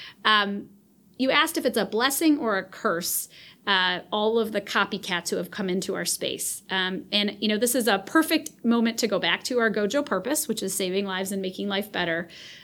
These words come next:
Um, I think to the degree that there were, uh, high quality, safe, and effective hand sanitizers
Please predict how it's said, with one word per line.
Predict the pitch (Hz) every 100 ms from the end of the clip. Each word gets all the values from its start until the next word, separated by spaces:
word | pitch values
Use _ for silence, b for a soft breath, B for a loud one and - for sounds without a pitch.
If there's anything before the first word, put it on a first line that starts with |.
| B
Um, | 208 190 190 -
I | 233
think | 220 262 269
to |
the | 262
degree | 233 220 220 226 262 277
that | 254 247
there | 220 208
were, | 208 202 196 196
uh, | - 185 180
high | - 240 240
quality, | 240 240 214 220 226 240 240
safe, | - 233 226 220
and | 220
effective | 208 220 208 220
hand | 208 202 202
sanitizers | 226 226 233 240 240 254 262 262